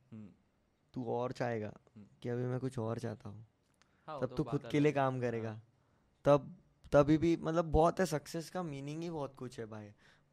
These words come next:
Speaker 2: But मैं इतना ही बोलता हूँ कि भाई, सब लोग को मैं देखता हूँ कि भाई छोटी-छोटी चीज़ों पे इतना सक्सेस मनाते हैं,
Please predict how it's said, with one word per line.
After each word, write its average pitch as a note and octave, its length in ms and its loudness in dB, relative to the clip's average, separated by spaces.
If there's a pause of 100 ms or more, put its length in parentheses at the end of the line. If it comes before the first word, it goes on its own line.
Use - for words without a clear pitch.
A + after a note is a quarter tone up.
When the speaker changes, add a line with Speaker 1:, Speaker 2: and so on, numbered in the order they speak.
Speaker 2:
But C#3+ 140 0 (200)
मैं C#3+ 220 -4
इतना D3+ 260 -8
ही D#3 260 -4
बोलता C#3+ 380 -6
हूँ C#3 320 -8 (180)
कि C3+ 80 -10
भाई, C3 240 -6
सब B2+ 200 -8
लोग C3 160 -6
को C3+ 120 -6
मैं C3 120 -6
देखता B2 320 -8
हूँ B2 140 -4
कि A#2+ 100 -8
भाई A#2 180 -8
छोटी-छोटी A#2+ 540 -8
चीज़ों A#2 340 -6
पे B2+ 120 -6
इतना A#2 260 -8
सक्सेस - 520 -12
मनाते A2+ 360 -10
हैं, A#2 180 -8